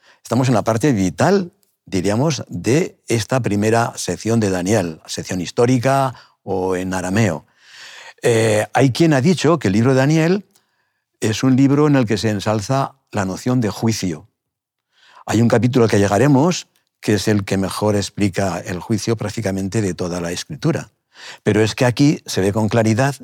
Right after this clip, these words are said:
en los capítulos cuatro y cinco que Dios hace un juicio,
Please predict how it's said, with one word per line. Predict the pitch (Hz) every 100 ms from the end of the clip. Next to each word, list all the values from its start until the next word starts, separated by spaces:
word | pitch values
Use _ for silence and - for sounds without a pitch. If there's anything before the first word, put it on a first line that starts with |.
| - -
en | 104
los | 98
capítulos | 98 101 117 107
cuatro | - 107 107
y | 120
cinco | 143 147 139 190 - _ - _
que | -
Dios | 92 107
hace | 110 104
un | 98
juicio, | - 151 - 190